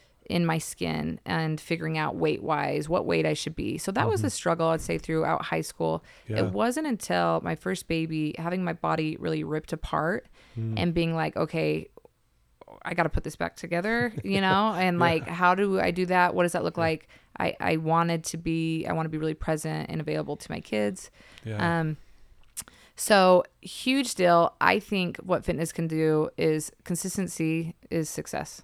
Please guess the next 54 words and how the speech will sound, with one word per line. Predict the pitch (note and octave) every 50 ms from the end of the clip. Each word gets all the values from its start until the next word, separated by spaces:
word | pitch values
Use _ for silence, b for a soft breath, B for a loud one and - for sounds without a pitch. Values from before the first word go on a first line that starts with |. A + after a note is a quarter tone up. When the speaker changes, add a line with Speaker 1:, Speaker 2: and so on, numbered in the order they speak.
| -
Speaker 1:
Like | - E3 -
you're, | D#3+ D#3 D3+ -
we | - E3 E3
were | E3 D#3+
talking | D#3 D#3+ D3+ D#3 D#3
before. | D3+ D3+ - - - - - - B B B B B
Speaker 2:
Right. | A2 B2 A#2+ A#2 A2+
Speaker 1:
If | A2 G3
you | G#3+
can | A3 - C#4 A#3
learn | F#3+ F3 F3 E3+
to | F3
be | F3 F3
consistent | E3+ - - D#3+ G#2 - - - - E3
Speaker 2:
Yes. | D#3+ E3 -
Speaker 1:
every | - D#3+ D#3 D#3
day, | D3+ D3 D3
you | - E3 F#3+ G3
Speaker 2:
Yeah. | -
Speaker 1:
can't | - B3 A#3+ - F#3+
go | - F3 F3
to | F3 F3
the | E3
gym | E3 - D#3+ D#3+
for | E3 -
twenty-four | - - - D#3+ D#3 - D#3
hours | D#3+ C#3+ D3 D3 D3 D#3 D#3+ -
and | D#3+
all | D#3 D3
of | D3+
a | -
sudden | D3+ D3+ D3
look | D3 C#3+ -
fitter | - D#3 C#3+ C3+ C3 D3+
the | - -
next | - G#2 - - -
day, | - - C2 - -
right? | - A2+ D#3 D#3
Speaker 2:
Right. | D#3 -
Speaker 1:
It's | - -
just | - -
not | - - -
how | D3+ -
it | E2+
works. | - D#2 - - - - B B B B B B B
So | - - F#3 E3+ E3 D#3+ E3 - b b b b
you, | F3+ F3+ G3+ G#3 -
if | F3+ E3
you | G3+ A3+
show | A3 - - G#3+ G#3 A3 G#3
up | F3+ E3+ F3 - -
and | - E3 E3
can | - E3
be | E3 E3+ E3 E3 D#3+ E3+ -